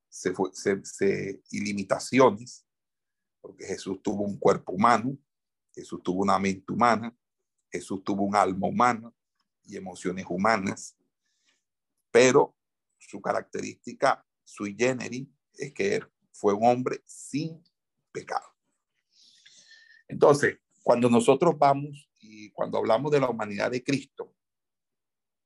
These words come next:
es apropiado empezar hablando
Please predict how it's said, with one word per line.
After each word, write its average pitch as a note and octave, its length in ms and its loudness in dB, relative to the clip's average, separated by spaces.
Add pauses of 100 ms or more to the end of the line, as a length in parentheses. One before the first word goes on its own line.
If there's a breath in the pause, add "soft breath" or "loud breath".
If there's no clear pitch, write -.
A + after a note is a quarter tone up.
(160)
es A2 400 -6
apropiado A2+ 540 -2
empezar A2+ 500 -2
hablando A#2 540 -4